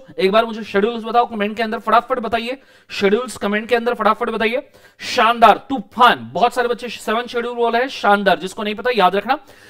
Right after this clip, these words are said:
Seven schedule to Constitution of India में list दी गई थी, जिसके अंदर कितने categories के लॉ है? तीन, यूनियन मतलब पूरे इंडिया को लगने वाला, स्टेट that is पूरे स्टेट को लगने वाला, और concurrent law जो इन-, यूनियन और स्टेट को अलग-अलग तरीके पे लगता है। Clear है concept?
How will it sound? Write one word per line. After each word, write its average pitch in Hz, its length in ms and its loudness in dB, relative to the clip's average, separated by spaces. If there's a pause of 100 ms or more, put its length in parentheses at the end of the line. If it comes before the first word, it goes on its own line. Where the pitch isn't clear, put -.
(120)
Seven 254 300 2
schedule 269 440 -4
to 285 80 -12
Constitution 233 580 -8
of 226 140 -4
India 202 220 2
में 196 100 -2
list 185 300 -6
दी 196 160 0
गई 208 160 4
थी, 254 200 -14
जिसके 190 280 -8
अंदर 214 160 -2
कितने 240 280 -4
categories 226 400 -2
के 180 120 0
लॉ 131 140 0
है? 117 140 -6
तीन, 143 460 -6 (520)
यूनियन 180 580 -6 (120)
मतलब 156 300 -2
पूरे 175 240 -2
इंडिया 151 280 0
को 202 120 -2
लगने 101 240 -2
वाला, - 240 4 (300)
स्टेट - 720 -2 (300)
that 165 200 2
is 180 220 -2
पूरे 180 300 -6
स्टेट 190 360 -2
को 226 140 -6
लगने 214 200 -4
वाला, 208 180 0
और 202 260 -2
concurrent 202 640 -4
law 240 140 0
जो 240 160 -6
इन-, 185 220 -6
यूनियन 185 360 -6
और 240 140 -4
स्टेट 160 280 -8
को - 100 -6
अलग-अलग 196 520 0
तरीके 143 240 -2
पे 202 120 -2
लगता 127 320 -4
है। 113 140 -8 (240)
Clear 165 160 2
है 202 60 4
concept? 220 280 -4